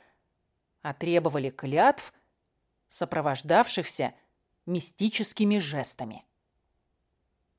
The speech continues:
Покидая Раздольск, Колосов связался с начальством по рации.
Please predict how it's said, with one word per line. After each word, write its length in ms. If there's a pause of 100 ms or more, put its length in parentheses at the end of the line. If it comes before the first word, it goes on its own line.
(300)
Покидая 460
Раздольск, 640 (1160)
Колосов 460
связался 580
с 80
начальством 640
по 160
рации. 600